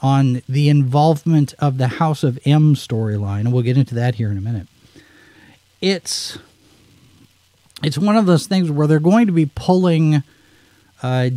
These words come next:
deep cuts, I think, from the comic books rather than depend solely on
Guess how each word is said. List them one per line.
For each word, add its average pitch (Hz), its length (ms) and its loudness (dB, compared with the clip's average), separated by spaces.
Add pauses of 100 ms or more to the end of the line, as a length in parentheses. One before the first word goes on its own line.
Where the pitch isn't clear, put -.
(100)
deep 190 300 -2
cuts, - 720 -4
I 135 140 0
think, 127 520 -4 (100)
from 143 720 2 (220)
the 127 320 -6
comic 226 580 2
books 120 640 -4 (1500)
rather 175 760 2
than 147 520 2
depend 160 720 2
solely 185 760 2
on 147 340 4